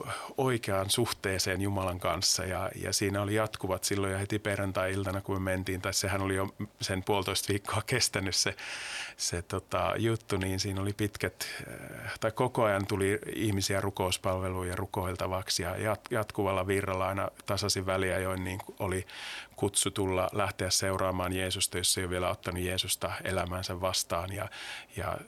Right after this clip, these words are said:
siellä annettiin raamattuja ihmisille, jo-, joilla ei ollut raamattuja. Ja, ja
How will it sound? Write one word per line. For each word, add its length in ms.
siellä 360
annettiin 380
raamattuja 640
ihmisille, 480
jo-, 80
joilla 280
ei 80
ollut 240
raamattuja. 720
Ja, 120
ja 240